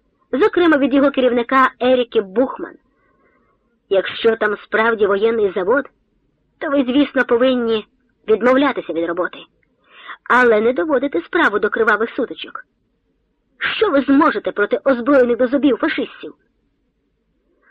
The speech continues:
Треба навчитись вести боротьбу проти них навіть в найтяжчих умовах. Віддати життя задарма? Це найпростіше.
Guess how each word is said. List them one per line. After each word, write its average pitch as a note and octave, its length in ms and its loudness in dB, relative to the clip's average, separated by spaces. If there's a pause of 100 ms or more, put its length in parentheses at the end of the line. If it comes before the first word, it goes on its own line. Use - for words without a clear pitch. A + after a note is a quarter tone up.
(140)
Треба G3+ 280 0
навчитись G#3+ 500 -2
вести A3+ 360 0
боротьбу B3+ 640 2 (180)
проти D4 260 2
них C#4 280 2
навіть C#4+ 300 0
в - 20 -4
найтяжчих D4+ 540 -2
умовах. C#4+ 460 -2 (1080)
Віддати A3 600 0
життя A3+ 500 -2
задарма? G3 680 -2 (1300)
Це G3+ 120 2
найпростіше. C#4+ 800 -2